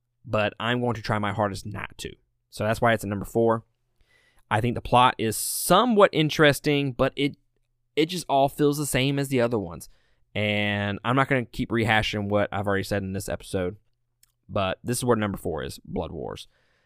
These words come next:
At number three, from three on, these are enjoyable. I can rewatch these again.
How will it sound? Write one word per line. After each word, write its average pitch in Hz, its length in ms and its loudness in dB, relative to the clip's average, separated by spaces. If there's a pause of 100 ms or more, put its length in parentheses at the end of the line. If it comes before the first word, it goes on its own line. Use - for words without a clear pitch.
(120)
At 120 120 4
number 175 220 4
three, 135 420 0 (560)
from 143 260 4
three 233 380 2
on, 190 380 2 (600)
these 196 280 0
are 226 140 10
enjoyable. 131 500 4
I 165 60 2
can 175 140 0
rewatch 135 360 2
these 104 180 -6
again. 65 260 -10